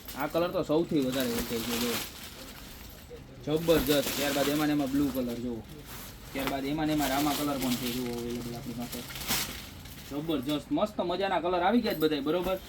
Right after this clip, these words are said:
ત્યારબાદ સ્કાય પેક્સની અંદર જુઓ, હજી બીજી વસ્તુ જુઓ, વેલક્રાફ્ટ, સ્કાય પેક્સ, બધી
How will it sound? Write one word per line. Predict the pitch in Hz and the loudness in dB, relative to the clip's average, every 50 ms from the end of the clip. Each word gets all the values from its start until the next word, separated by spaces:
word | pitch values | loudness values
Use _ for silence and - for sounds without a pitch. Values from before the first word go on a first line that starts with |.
| - - - - - - | -12 -14 -14 -14 -8 0
ત્યારબાદ | 151 160 180 196 196 185 190 196 196 180 - - - - - - - | 4 8 10 10 10 8 6 4 4 2 0 -6 -12 -12 -10 -10 -6
સ્કાય | - - 185 202 202 196 202 | 6 10 10 10 10 8 4
પેક્સની | 196 185 - 208 196 190 185 | 0 0 0 0 0 0 2
અંદર | 185 180 170 156 | 2 2 4 6
જુઓ, | 165 165 160 147 147 | 6 6 6 6 4
હજી | 147 151 151 139 | 4 4 2 4
બીજી | 135 131 131 123 120 | 4 4 2 2 2
વસ્તુ | 117 - - 127 117 120 | 0 -2 -2 -2 -2 -2
જુઓ, | 123 117 107 104 - - - - - - - - - - - - - - - - | -2 -2 -4 -6 -8 -12 -14 -14 -14 -14 -14 -14 -14 -14 -14 -14 -14 -14 -6 -2
વેલક્રાફ્ટ, | - 285 302 285 - 302 - 143 143 139 - - - | 2 2 2 2 2 4 4 4 4 4 2 -4 -8
સ્કાય | - - 143 147 143 135 - - - | -4 0 2 2 2 2 0 -2 -2
પેક્સ, | 143 139 139 123 - - - - - - - - - - - - - | 0 0 0 0 0 -2 -4 -4 -4 -4 -6 -6 -8 -10 -12 -8 -4
બધી | 139 143 143 - - 156 156 | -4 -4 -2 2 4 6 6